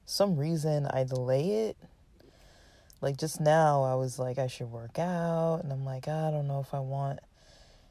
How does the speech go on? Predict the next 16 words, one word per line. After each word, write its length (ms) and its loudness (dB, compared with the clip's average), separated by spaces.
to 100 -6
do 220 2
that." 460 2
And 180 -4
then 260 4
another 380 4
part 240 2
of 80 -2
me 140 0
was 160 -2
like, 180 -2
"Oh, 160 -2
just 180 -8
do 140 -4
some 200 -4
yoga 520 0